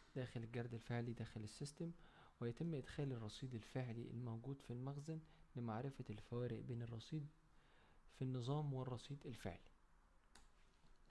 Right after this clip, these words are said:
زي ما قلنا عن طريق شاشة الجرد اليدوي. نبتدي نعمل إضافة. عندنا طريقتين، يا إما بنضيف رقم الصنف ونختار الكمية والجرد بتاعته،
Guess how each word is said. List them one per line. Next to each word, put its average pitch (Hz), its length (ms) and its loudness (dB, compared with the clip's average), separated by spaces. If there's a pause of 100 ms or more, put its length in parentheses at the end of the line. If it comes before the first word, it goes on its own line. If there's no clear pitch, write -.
(300)
زي 135 220 2
ما 127 140 2
قلنا 131 200 0
عن 123 200 2
طريق 120 360 2
شاشة 123 440 -2
الجرد 120 320 0
اليدوي. 127 420 2 (2000)
نبتدي 147 280 4
نعمل 131 320 4
إضافة. 123 440 0 (1700)
عندنا 139 340 2
طريقتين، 123 460 0
يا 117 120 0
إما 135 160 2
بنضيف 120 440 0
رقم 110 280 2
الصنف 127 360 2 (1700)
ونختار 143 460 8
الكمية 131 600 6 (200)
والجرد 123 460 2
بتاعته، 120 480 -2